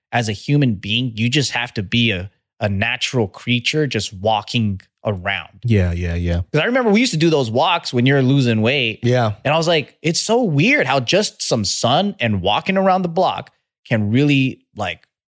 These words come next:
Speaker 1: do dramatic shit to your mind."
Speaker 2: Yeah, it feels really good. Like, now I don't walk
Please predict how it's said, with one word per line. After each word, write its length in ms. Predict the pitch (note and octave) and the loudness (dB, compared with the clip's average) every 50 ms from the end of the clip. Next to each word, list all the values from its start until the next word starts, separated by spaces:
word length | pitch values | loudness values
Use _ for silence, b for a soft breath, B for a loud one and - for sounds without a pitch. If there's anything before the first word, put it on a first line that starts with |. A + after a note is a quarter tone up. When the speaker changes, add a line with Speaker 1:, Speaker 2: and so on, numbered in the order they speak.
| - | -2
Speaker 1:
do 120 | C#3 C3 C3 | 0 0 2
dramatic 800 | A#2+ A2 - C3 A2+ A2 A2 A2 A#2 B2 C3+ C3+ C3 A#2+ A2 | 0 -2 -2 0 2 2 2 2 2 2 0 0 -2 -4 -4
shit 240 | - - - A2 - | -4 -4 -4 -4 -6
to 100 | - A2+ | -6 -6
your 100 | G#2 F#2+ | -6 -6
mind." 360 | F2+ F#2+ F2 E2 - - - b b b b b _ | -8 -10 -12 -12 -16 -20 -20 b b b b b _
Speaker 2:
Yeah, 160 | C#3 E3 E3+ | 2 2 2
it 140 | C3 - B2 B2 | 2 0 0 0
feels 320 | - E3+ F3 F3+ D#3 B2 | 0 2 2 2 0 0
really 320 | A2+ F#2+ G#2+ A2+ A2+ A2 G#2 | 0 2 2 4 4 2 2
good. 380 | G2 G#2+ G#2 G2+ F#2 D#2+ - | 0 0 0 0 0 -2 -4
Like, 340 | - F2 F#2 F#2 D#2 - - | -4 -2 -2 -2 -4 -8 -8
now 300 | F#2 G2+ G#2+ A#2 B2 B2+ | -4 -2 0 2 2 2
I 60 | A2+ | 2
don't 180 | A2+ A2+ G#2 F#2 | 2 0 0 0
walk 280 | F2+ G2 F#2+ G2 - | 0 0 0 0 -2